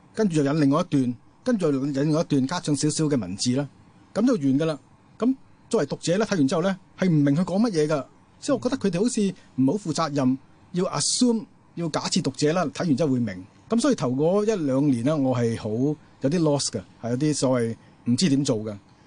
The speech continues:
直至到我呢，係睇余英時老師嘅著作，我就搵到一個方法啦。原來佢顯示到呢，思想史呢，可以係咁靈活嘅。你見到成個系統、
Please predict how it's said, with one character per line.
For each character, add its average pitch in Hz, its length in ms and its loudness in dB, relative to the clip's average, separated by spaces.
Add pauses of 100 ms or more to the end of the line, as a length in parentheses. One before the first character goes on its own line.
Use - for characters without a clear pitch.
(140)
直 175 180 0
至 185 160 0
到 180 80 2
我 151 220 2
呢， 180 160 -2 (380)
係 135 180 2
睇 131 340 -2 (220)
余 110 80 -8
英 151 140 2
時 98 240 -6 (160)
老 107 100 -8
師 139 340 2 (220)
嘅 113 280 -2
著 - 160 -4
作， 107 220 -2 (280)
我 123 80 -2
就 123 100 2
搵 135 140 2
到 123 100 2
一 123 40 0
個 131 100 2
方 127 180 -2
法 113 180 -4
啦。 95 160 -10 (380)
原 147 280 2
來 139 300 0 (360)
佢 170 100 -2
顯 190 180 2
示 175 180 -2
到 147 140 2
呢， 180 160 -2 (460)
思 - 240 0
想 165 200 0
史 147 200 -2
呢， 175 160 -2 (340)
可 196 120 0
以 - 40 0
係 139 220 -2
咁 156 240 -2
靈 117 220 0
活 120 100 -4
嘅。 151 140 -4
你 156 80 0
見 196 100 2
到 247 60 4 (580)
成 135 360 2
個 170 140 -2
系 135 200 0
統、 175 240 -2